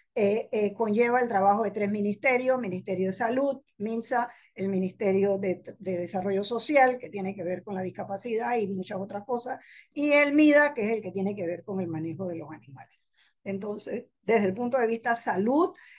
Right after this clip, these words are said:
ellos reconocen la equinoterapia en esa ley como una terapia formal que, eh, eh, marca toda la cantidad de beneficios que a través de la literatura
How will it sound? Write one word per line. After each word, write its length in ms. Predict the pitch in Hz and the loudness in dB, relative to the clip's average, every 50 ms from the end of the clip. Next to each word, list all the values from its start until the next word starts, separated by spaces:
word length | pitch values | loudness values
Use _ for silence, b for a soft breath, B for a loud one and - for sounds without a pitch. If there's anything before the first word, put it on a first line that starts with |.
| B B - | B B -2
ellos 460 | 233 220 214 214 226 233 233 233 233 | 0 2 2 4 2 2 0 0 0
reconocen 720 | 240 233 - - 208 202 196 226 285 330 311 339 285 233 | -2 -2 -2 -2 -2 0 0 0 0 0 0 -2 -2 0
la 80 | 202 | -2
equinoterapia 920 | 196 196 196 180 175 170 180 196 180 180 190 196 226 240 247 269 294 - _ _ | -2 -2 -2 -4 -4 -4 -4 -2 0 0 0 0 2 2 2 2 0 -6 _ _
en 220 | - 202 185 180 | -8 -8 -6 -4
esa 260 | 185 196 196 262 226 226 | -4 -4 -2 -2 0 4
ley 360 | 240 247 262 294 392 415 B B B B B B | 6 8 8 6 6 2 B B B B B B
como 320 | - 202 190 185 185 196 | -4 -2 0 2 2 2
una 320 | 190 190 196 214 214 220 214 | 2 2 2 0 -2 -2 -4
terapia 680 | 214 175 175 190 196 196 196 220 220 226 240 247 - - - | -4 -2 0 0 0 0 0 0 0 0 0 -2 -4 -10 -10
formal 720 | - 214 175 165 170 175 180 196 202 220 254 294 392 - b b b b b | -6 -6 -6 -4 -4 -2 0 2 4 4 4 4 2 0 b b b b b
que, 460 | - 214 202 190 190 185 190 - - - | -2 0 0 2 2 2 0 -2 -4 -8
eh, 440 | - 202 185 185 180 190 202 196 196 - | -6 -4 -4 -2 -4 -4 -6 -8 -10 -8
eh, 360 | - 180 175 180 175 - _ _ _ - | -8 -6 -6 -6 -8 -10 _ _ _ -12
marca 580 | - 180 190 208 214 226 233 233 - - 226 - | -8 -6 -2 -2 0 -2 0 2 2 2 2 2
toda 200 | 277 269 277 254 | 0 0 2 2
la 80 | 220 | 0
cantidad 320 | - 196 180 175 202 196 196 | 0 -2 -4 -2 0 0 0
de 60 | 220 | 0
beneficios 800 | 220 190 170 165 - - 226 214 202 196 - 233 220 220 226 - B B B B B B | 0 -2 -4 -6 -8 -8 -10 -10 -10 -8 -6 -4 -4 -4 -6 -8 B B B B B B
que 100 | - 202 | -6 -4
a 80 | 180 - | -4 -4
través 500 | 190 175 170 165 180 185 185 190 196 196 | -4 -4 -2 0 2 2 2 2 2 0
de 320 | 226 220 208 202 202 202 - | -2 -2 -2 -2 -4 -4 -6
la 160 | 196 190 185 | -4 -4 -2
literatura 840 | 165 170 170 - 180 170 170 160 - 214 190 196 196 208 233 - | -2 -4 -4 -4 -6 -6 -6 -8 -4 -2 0 0 0 0 -2 -4